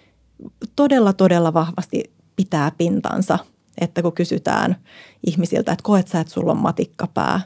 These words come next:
niin sieltä hyvin vahvasti tulee semmonen selitys heti sieltä, että joo, joko mulla on se, ja sitä helposti selitetään sillä, että meidän suvussa on tosi paljon ollut tätä, että me ollaan matemaattisesti lahjakkaita. Ja sit se toinen,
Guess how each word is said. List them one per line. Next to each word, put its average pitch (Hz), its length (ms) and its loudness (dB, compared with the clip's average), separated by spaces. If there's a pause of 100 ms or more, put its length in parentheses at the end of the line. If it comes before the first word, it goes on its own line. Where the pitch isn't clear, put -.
(120)
niin 190 80 0
sieltä 190 240 2
hyvin 208 200 6
vahvasti 165 480 -6
tulee 160 300 -4
semmonen - 440 -4
selitys - 420 -6
heti 151 220 -6
sieltä, - 300 -8
että 143 200 -4
joo, 170 260 0 (360)
joko 185 220 2
mulla 170 300 0
on 185 300 4
se, 175 300 -2
ja 170 80 -4
sitä 196 180 -4
helposti 185 440 0
selitetään - 640 -4
sillä, - 220 -6
että - 120 -2
meidän 170 240 -2
suvussa - 520 -8
on - 60 -6
tosi - 240 -8
paljon - 460 -8
ollut - 180 -8
tätä, - 200 -10
että - 200 -8
me - 100 -6
ollaan - 380 -2 (440)
matemaattisesti - 680 -4
lahjakkaita. 165 680 -6
Ja 202 40 0
sit 285 160 0
se 220 80 -2
toinen, 165 440 0